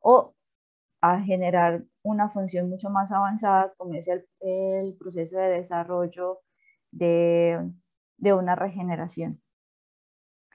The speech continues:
Y además, eh, los ensayos biológicos, pues, permiten conocer también el tipo de aplicación mucho más específica para ciertos tipos de materiales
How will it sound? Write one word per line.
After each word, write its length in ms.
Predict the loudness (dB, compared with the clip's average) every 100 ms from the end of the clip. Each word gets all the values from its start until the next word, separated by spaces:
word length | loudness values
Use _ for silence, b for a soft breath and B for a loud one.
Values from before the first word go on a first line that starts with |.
| b b b 6
Y 60 |
además, 560 | 8 10 8 4 2 -2 -2
eh, 440 | 2 4 4 2 -2 -4 -4
los 460 | -4 -6 -12 _ _ _ _ _
ensayos 460 | -8 -2 0 2 4
biológicos, 520 | 4 6 4 0 -4
pues, 180 | -4 -4
permiten 440 | -4 -4 -4 -6
conocer 440 | -4 -4 -4 -6 -6
también 400 | -6 -6 -6 -8
el 180 | -10 -10
tipo 220 | -6 -2
de 60 | -2
aplicación 500 | -2 -4 -4 -8 -14
mucho 200 | -10 -6
más 180 | -6
específica 680 | -8 -8 -8 -8 -10 -8 -6 -4
para 180 | -6
ciertos 320 | -6 -10 -12 -14
tipos 260 | -12 -10
de 80 | -6
materiales 840 | -6 -4 -2 0 0 0 -4 -8